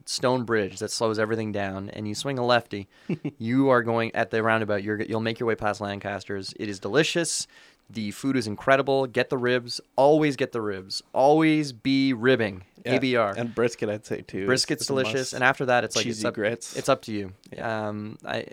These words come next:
Speaker 1: if you like collard greens, great. <laughs>
Speaker 2: Everything comes with the cornbread, so you can't go wrong
Speaker 1: Great
Speaker 2: there.
Speaker 1: cornbread.
Speaker 2: Yep.
Speaker 1: Um, but it is busy.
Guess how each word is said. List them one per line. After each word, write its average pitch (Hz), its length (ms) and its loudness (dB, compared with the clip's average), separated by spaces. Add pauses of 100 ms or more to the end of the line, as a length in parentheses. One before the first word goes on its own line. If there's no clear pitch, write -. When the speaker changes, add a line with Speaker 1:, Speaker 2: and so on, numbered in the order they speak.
(280)
Speaker 1:
if - 160 -16
you 113 60 -4
like 113 140 0
collard 113 280 2
greens, 104 300 -4
great. 104 440 -10
<laughs> - 40 -12
Speaker 2:
Everything 117 320 0
comes 117 340 -4
with 113 120 -8
the 117 80 -8
cornbread, 117 520 -6
so - 100 -16
you 120 40 -16
can't 110 260 -10
go 101 100 -8
wrong 107 220 -6
Speaker 1:
Great 117 180 4
Speaker 2:
there. 139 40 -2
Speaker 1:
cornbread. 101 480 -6 (240)
Speaker 2:
Yep. 107 100 -12 (300)
Speaker 1:
Um, 98 520 -6 (680)
but 120 320 4
it 127 80 2
is 120 160 2
busy. 117 360 2